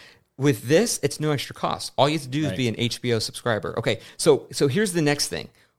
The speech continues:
Speaker 1: Warner Brothers has just announced that for twenty twenty-one, every movie lined up for twenty twenty-one will debut in theaters on the same day and, and also be streaming on H B O Max. Every movie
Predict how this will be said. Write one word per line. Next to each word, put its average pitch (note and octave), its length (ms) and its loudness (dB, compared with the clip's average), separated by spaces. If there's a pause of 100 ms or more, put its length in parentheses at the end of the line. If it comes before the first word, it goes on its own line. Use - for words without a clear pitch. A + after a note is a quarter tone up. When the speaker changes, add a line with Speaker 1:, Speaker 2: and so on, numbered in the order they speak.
Speaker 1:
Warner E3+ 300 4
Brothers B2 540 6 (200)
has B2 140 -6
just C#3 180 2
announced A#2 460 -2
that B2 100 0
for A#2+ 100 -4
twenty D#3+ 300 0
twenty-one, C3 560 0 (160)
every E3+ 460 2
movie F#3 480 2
lined B2 340 0
up C#3+ 80 0
for A#2 100 -6
twenty D3 300 -4
twenty-one C3+ 580 -2
will C3+ 200 6
debut C3 480 0
in C#3+ 180 0
theaters C3+ 460 -4
on B2+ 140 0
the A2+ 100 0
same D#3 480 -2
day C3+ 480 0 (300)
and, B2 200 -12
and C3+ 120 -2
also C#3+ 260 2
be C3+ 160 -2
streaming B2 420 -2
on A2+ 120 -4
H - 240 -6
B A2+ 100 -4
O G2+ 60 -2
Max. - 460 -8 (680)
Every C3 240 2
movie B2 400 -2